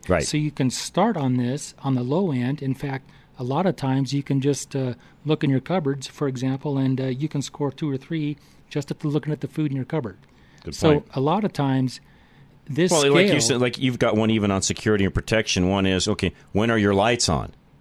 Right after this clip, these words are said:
Speaker 2: Yeah.
Speaker 1: What, what are you doing along those lines? Are you paying attention to some of those things? So, yeah, to your point, some of this doesn't, doesn't require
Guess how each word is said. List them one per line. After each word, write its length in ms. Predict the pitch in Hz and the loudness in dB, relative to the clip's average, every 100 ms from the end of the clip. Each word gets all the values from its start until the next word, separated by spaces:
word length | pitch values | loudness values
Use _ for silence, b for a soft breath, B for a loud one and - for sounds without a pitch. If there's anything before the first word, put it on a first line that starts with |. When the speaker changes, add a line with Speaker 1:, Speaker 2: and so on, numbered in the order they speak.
| - - _ - | -20 -20 _ -2
Speaker 2:
Yeah. 140 | 139 | 0
Speaker 1:
What, 120 | 101 | 2
what 160 | 104 127 | 2 2
are 40 | |
you 100 | 117 | 0
doing 260 | 113 123 107 | 2 2 2
along 320 | 107 107 101 | 2 2 4
those 320 | 104 104 - | 4 2 2
lines? 320 | 104 107 101 | 0 2 2
Are 40 | 90 | 2
you 120 | 95 | 2
paying 320 | - 117 107 92 | 2 2 0 0
attention 520 | - 127 131 - 90 | -2 0 0 0 -2
to 80 | 85 | 0
some 260 | - 87 | 2 2
of 60 | 80 | 2
those 240 | 82 - | 2 0
things? 300 | - 80 76 | -2 -2 0
So, 260 | - 92 82 B B | 0 0 0 B B
yeah, 160 | 165 113 | -2 0
to 140 | - | 0
your 160 | 139 156 | 0 0
point, 320 | 143 160 104 | 0 0 0
some 220 | - 127 | 0 2
of 40 | 127 | 2
this 160 | 95 | 0
doesn't, 640 | - 110 120 113 104 - - b b b b b - | 0 0 2 2 0 0 -6 b b b b b -2
doesn't 320 | 120 131 120 | -2 0 0
require 640 | 104 104 113 113 113 107 | 0 2 2 4 4 2